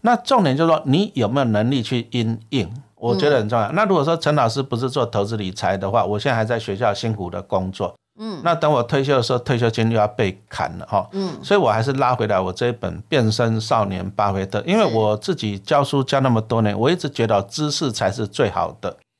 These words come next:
Speaker 2: 嗯。
Speaker 1: 好，才是最好的投资啦。那当然我刚刚讲到说，投资股票其实是资产。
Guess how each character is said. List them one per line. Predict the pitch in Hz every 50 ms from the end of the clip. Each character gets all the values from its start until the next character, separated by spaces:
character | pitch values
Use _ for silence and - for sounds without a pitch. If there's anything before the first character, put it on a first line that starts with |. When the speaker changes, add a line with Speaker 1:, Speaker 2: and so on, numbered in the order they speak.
| _ -
Speaker 2:
嗯。 | 214 214 185 151 -
Speaker 1:
好， | - 117 104 101
才 | - - 147 165
是 | 196 208
最 | 190 - 233 175
好 | 131 107 104
的 | 107 101
投 | 98 - - - 101 101
资 | 107 107 - 107 101 98
啦。 | 98 98 95 - _ _ _ _ _ _ _ _ -
那 | 202
当 | 202 196 202 196
然 | 185 131
我 | 117 113
刚 | 110 143 131
刚 | 135 135 120
讲 | 117 101
到 | 104 104 110
说， | 107 117 113
投 | 113 147 -
资 | 156 175 160
股 | - 104 92
票 | 101 123 110
其 | 107 107 - 101
实 | 98 101 95
是 | 101 101 92
资 | - - - 98 95 95
产。 | 95 - - 107 -